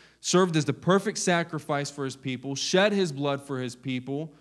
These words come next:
died on the cross, and rose again, giving us hope that we too in Christ Jesus will not be held down by the grip of death, but indeed have already been set free in our Lord.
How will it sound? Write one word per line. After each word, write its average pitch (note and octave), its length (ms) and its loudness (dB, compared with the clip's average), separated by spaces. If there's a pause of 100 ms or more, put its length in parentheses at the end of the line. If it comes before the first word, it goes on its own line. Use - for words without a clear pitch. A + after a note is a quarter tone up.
(600)
died F#3+ 340 4
on F#3+ 120 2
the F#3 60 0
cross, D3+ 600 0
and C3+ 260 -2
rose D#3 720 6
again, B2+ 680 -2
giving E3 340 0
us C3+ 180 -4
hope - 560 2 (540)
that C#3 180 -2
we D#3 240 2
too D#3+ 280 -4
in C#3 100 -6
Christ C#3 360 -4
Jesus A#2 540 -6
will A#2 140 -8
not C#3 560 -4 (520)
be A2+ 100 -6
held B2+ 320 -2
down G#2+ 420 -4 (260)
by A2 80 -8
the G#2+ 100 -6
grip A#2 220 -8
of G#2 140 -12
death, G2 240 -12 (1300)
but A#2 120 -6
indeed B2 380 2
have A#2+ 160 -6
already C3 320 -2
been B2 220 -6
set A#2 260 -8
free G2 400 -10 (420)
in G#2 120 -10
our G2 120 -8
Lord. G2 260 -12